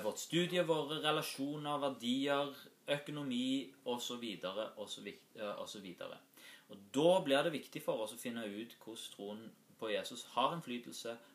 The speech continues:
på vår økonomi. Egil Svartdal snakker om å ha en korsmerket økonomi, at Jesus får innflytelse på vår forvaltning og på det som vi har.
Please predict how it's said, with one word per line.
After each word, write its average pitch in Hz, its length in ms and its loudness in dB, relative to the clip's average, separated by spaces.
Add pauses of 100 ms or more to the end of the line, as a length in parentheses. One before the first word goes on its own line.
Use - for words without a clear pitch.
(120)
på 101 160 -2
vår 104 320 -4
økonomi. 92 400 -10 (480)
Egil 113 240 -2
Svartdal 156 400 2
snakker 151 540 -2 (100)
om 131 160 -2
å 123 80 -2
ha 101 80 0
en 120 160 -8
korsmerket 127 880 -4 (600)
økonomi, 135 600 0 (240)
at 110 160 -6
Jesus 113 640 0
får 104 320 2
innflytelse 120 720 -4 (160)
på 101 240 -2
vår 104 240 -2 (340)
forvaltning 120 640 -2
og 107 140 -4
på 127 100 -2
det 92 160 -2
som 90 300 -6 (100)
vi 110 220 -8
har. 107 340 2